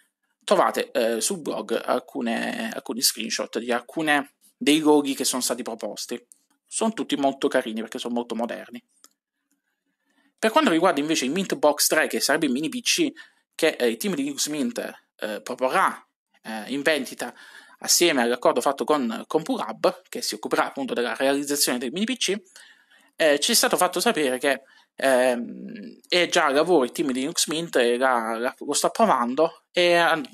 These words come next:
trovato soltanto alcuni problemi con, relativi alla C P U che comunque verranno risolti quanto prima.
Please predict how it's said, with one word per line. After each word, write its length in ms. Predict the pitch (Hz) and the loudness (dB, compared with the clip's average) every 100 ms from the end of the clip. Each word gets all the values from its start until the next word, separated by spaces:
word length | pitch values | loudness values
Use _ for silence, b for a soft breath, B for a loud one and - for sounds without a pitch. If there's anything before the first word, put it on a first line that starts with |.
| - | -4
trovato 280 | 151 170 139 | 2 4 4
soltanto 360 | 139 - 151 127 | 0 2 2 0
alcuni 220 | - 151 | -4 -6
problemi 400 | 135 147 139 117 | -2 0 0 0
con, 280 | 139 131 127 - b b b b b b | -2 -2 -4 -10 b b b b b b
relativi 500 | 131 131 135 180 127 | 0 2 2 0 2
alla 120 | 135 | 2
C 160 | - | 0
P 100 | - | -2
U 100 | 131 | -2
che 120 | - 143 | 0 -4
comunque 380 | 139 104 - - | -6 -8 -8 -6
verranno 340 | 135 127 123 120 | -2 0 0 0
risolti 640 | 139 110 107 - 110 107 | -2 -4 -4 -8 -8 -8
quanto 300 | - 110 113 | -8 -10 -8
prima. 280 | 107 107 | -10 -10